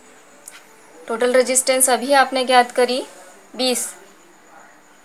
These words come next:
इसको काटते हैं, कितना बचता है,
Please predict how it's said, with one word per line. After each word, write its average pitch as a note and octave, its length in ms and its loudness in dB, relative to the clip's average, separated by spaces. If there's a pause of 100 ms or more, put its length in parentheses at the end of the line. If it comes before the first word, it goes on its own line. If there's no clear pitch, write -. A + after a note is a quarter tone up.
(1160)
इसको B3+ 200 -2
काटते B3 360 4
हैं, C4+ 240 0
कितना B3+ 280 2
बचता B3 320 2
है, C4 220 0